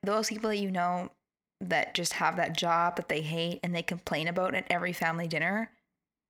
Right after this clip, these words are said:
and they didn't do anything about it. Or those people who never really pursued what they wanted and they kinda always are really judgmental towards the people who, like, don't have a home and travel the world indefinitely and go live abroad in Airbnbs forever.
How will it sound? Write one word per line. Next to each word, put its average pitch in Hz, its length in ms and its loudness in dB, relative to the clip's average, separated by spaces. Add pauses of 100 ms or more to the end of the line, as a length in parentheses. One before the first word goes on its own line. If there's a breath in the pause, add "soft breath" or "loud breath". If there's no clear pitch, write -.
(220)
and 190 220 0
they 185 60 0
didn't 185 220 -2
do 185 60 -4
anything 170 280 -4
about 151 220 0
it. - 180 -2 (800 soft breath)
Or 190 120 0
those 190 160 2
people 233 480 2
who 196 180 -2
never 190 280 0
really 233 220 0
pursued 185 580 0
what 180 140 -2
they 165 140 0
wanted 180 540 -2 (760)
and 190 120 0
they 196 60 2
kinda 226 340 2
always 208 540 2 (300)
are 185 120 4
really 190 260 0
judgmental 175 680 0
towards 170 300 -2
the 170 80 -4
people 175 240 -4
who, 180 140 -4
like, - 360 0 (440)
don't 214 180 2
have 254 120 4
a 254 40 2
home 269 300 2
and 180 120 0
travel 190 320 2
the 233 80 0
world 254 220 4
indefinitely 269 640 0
and 170 200 -2 (520 loud breath)
go 208 200 4
live 262 140 4
abroad 254 340 6
in 262 60 0
Airbnbs 233 640 2
forever. 247 500 2